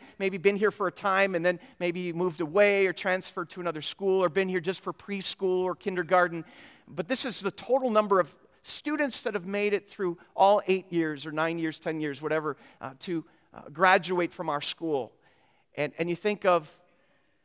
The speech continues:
as Roy Kaiser said it some weeks ago, you know, that impermeated with the Word of God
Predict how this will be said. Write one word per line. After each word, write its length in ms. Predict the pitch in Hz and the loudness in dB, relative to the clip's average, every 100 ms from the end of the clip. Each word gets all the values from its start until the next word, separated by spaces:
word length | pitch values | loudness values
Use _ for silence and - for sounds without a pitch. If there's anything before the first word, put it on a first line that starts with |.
| _ _ _ - | _ _ _ -12
as 100 | 151 | 0
Roy 160 | 185 | 2
Kaiser 380 | 190 190 185 170 | 4 6 4 4
said 200 | 156 185 | -6 -4
it 100 | 165 | -4
some 160 | - 170 | -4 0
weeks 280 | 175 170 - | 0 -2 -8
ago, 220 | 151 160 | -2 0
you 140 | 156 | 0
know, 100 | 160 | 0
that 160 | 156 151 | 0 0
impermeated 720 | 160 151 - 196 214 208 196 165 | -2 -4 -6 -2 0 4 2 2
with 160 | 175 | -4
the 60 | 170 | -4
Word 240 | 160 165 | -4 -4
of 100 | 151 | -4
God 340 | 147 165 139 | 0 0 0